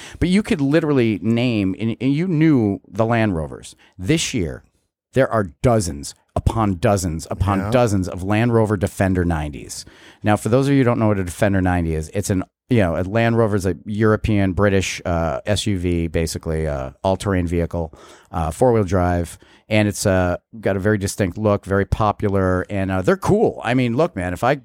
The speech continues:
Speaker 1: if I could afford one, I'd get one. They're,
Speaker 2: What do
Speaker 1: they're
Speaker 2: they cost? I was gonna buy one, but then I saw the other ones, and I was like, "I'm gonna go with something different." <laughs>
Speaker 1: Yeah, yeah. I mean, they're like, like, so some of 'em are in, you know, various sh-,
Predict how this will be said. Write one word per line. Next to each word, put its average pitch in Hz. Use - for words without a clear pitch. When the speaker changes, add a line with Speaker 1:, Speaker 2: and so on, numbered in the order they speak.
Speaker 1:
if -
I 123
could 139
afford 131
one, 71
I'd 107
get -
one. 73
They're, 101
Speaker 2:
What 120
do 131
Speaker 1:
they're 131
Speaker 2:
they 123
cost? 139
I 160
was 220
gonna 202
buy 151
one, 214
but 143
then 143
I 139
saw 131
the 117
other 113
ones, 143
and 117
I 113
was 101
like, 104
"I'm 107
gonna 101
go 92
with 82
something 82
different." -
<laughs> -
Speaker 1:
Yeah, -
yeah. 165
I 143
mean, 160
they're 175
like, 165
like, 156
so -
some 175
of 151
'em 101
are 120
in, 117
you 123
know, 113
various 110
sh-, -